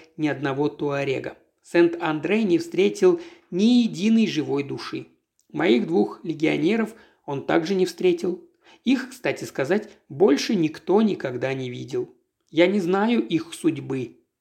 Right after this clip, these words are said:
туареги или жажда. Оказывается, конная разведка Сент-Андре донесла ему, что слышала выстрелы со стороны форта Зиндернеф. Он ускорил свой марш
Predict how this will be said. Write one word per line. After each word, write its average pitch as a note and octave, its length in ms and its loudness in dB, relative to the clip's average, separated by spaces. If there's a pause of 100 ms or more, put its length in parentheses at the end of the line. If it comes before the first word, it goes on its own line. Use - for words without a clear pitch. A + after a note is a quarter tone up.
туареги D3 800 0 (280)
или C#3+ 260 -4
жажда. A#2+ 520 -6 (840)
Оказывается, A#3+ 560 2
конная G3+ 480 2
разведка D#3 580 -4
Сент-Андре D#3+ 880 -2 (220)
донесла C3+ 500 2
ему, A#2+ 400 -8
что D#3 720 0
слышала G#3+ 560 2
выстрелы A3+ 600 0
со G3+ 160 -2
стороны D3+ 420 -2
форта E3 640 0 (400)
Зиндернеф. E3+ 840 0 (800)
Он F3 300 6
ускорил D3+ 580 -4
свой C#3 300 -4
марш F#3 500 -2